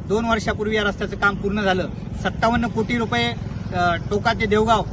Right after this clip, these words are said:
बोरगाव या रस्त्यावर शासनाने खर्च केले, परंतु सत्तावन्न दिवस सुद्धा हा रस्ता टिकलेला नाहीये आणि हा रस्त्याचे किमान खड्डे भरावे अशी मागणी करून आपण मागच्या तीन महिन्यापासून अधिकाऱ्यांना विनंती करतोय,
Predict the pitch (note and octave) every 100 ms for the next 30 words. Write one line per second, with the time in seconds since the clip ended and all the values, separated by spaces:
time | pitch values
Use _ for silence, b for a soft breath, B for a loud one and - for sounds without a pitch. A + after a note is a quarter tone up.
0 | - - - - G3 G#3 G#3 G3 G#3 G3+
1 | A3+ A3 A3+ A3+ G#3 F3+ - G#3+ F#3+ F#3+
2 | - G3+ G#3 F3 - - - A3 A#3 A#3+
3 | G#3 - B3+ B3+ B3 B3+ - A3 G3+ G#3+
4 | G3+ A3+ G3+ G3+ A3 A3 A3 A3+ G3+ D#3
5 | - - - G3+ B3 B3 B3 - G#3+ A#3+
6 | A#3 C4 B3 C4 C#4 C4+ A3 G#3+ C#4 A#3+
7 | B3 A3 - - - G#3+ C#4+ B3 A#3 C4
8 | C4 C4+ C4 A#3+ C4+ B3+ - - - C#4
9 | C#4 D4 D4 C#4 B3+ B3 - A#3+ A#3+ A#3
10 | A#3+ A3+ A3+ G#3+ G#3